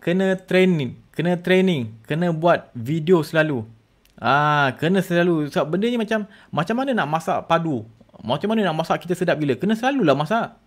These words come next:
Ah, kena selalu train masak kita tu sampai kita mahir buat satu-satu masak tu, masakan tu. Nak tak nak kena training sebab benda ni pasal skill. Macam tiba-tiba kata, macam mana nak buat kerusi cantik?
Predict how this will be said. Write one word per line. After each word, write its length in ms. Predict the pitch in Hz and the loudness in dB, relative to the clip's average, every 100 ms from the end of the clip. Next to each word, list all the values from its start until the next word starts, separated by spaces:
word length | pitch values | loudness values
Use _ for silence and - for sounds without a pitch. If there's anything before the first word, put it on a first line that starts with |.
| _ - | _ -6
Ah, 240 | 165 185 | -2 0
kena 160 | 175 185 | 0 -2
selalu 320 | 185 202 202 | 0 0 0
train 160 | 226 202 | 2 2
masak 320 | 180 180 170 | 2 -2 -2
kita 160 | 175 185 | -2 -4
tu 80 | |
sampai 240 | 185 185 185 | -2 -2 -4
kita 160 | - | -4
mahir 320 | 180 175 185 190 | -2 0 0 0
buat 160 | 160 | 0
satu-satu 320 | 165 - 165 | -4 -4 -2
masak 320 | 165 151 160 107 | -2 0 0 -2
tu, 160 | 117 110 | -6 -8
masakan 480 | 131 127 143 131 107 | -8 -6 -2 -2 -2
tu. 20 | 101 _ _ _ - | -10 _ _ _ -6
Nak 80 | |
tak 100 | 190 247 | -2 0
nak 40 | 214 | 2
kena 100 | 214 | 0
training 220 | 202 185 151 | 0 -2 0
sebab 80 | 165 | 0
benda 160 | 196 | 0
ni 80 | 233 | 0
pasal 240 | 226 214 | -2 -2
skill. 400 | 220 - 156 113 - _ _ _ _ _ | -4 -2 -2 -2 -10 _ _ _ _ _
Macam 220 | 151 165 | -6 -4
tiba-tiba 240 | 180 185 180 | -2 -2 -2
kata, 180 | 175 | -2
macam 240 | 170 151 185 | 0 0 0
mana 100 | 208 | -2
nak 140 | 247 180 | -2 0
buat 100 | 165 | 0
kerusi 180 | 175 165 | -2 -6
cantik? 480 | 180 170 160 139 - | -4 -4 -4 -6 -8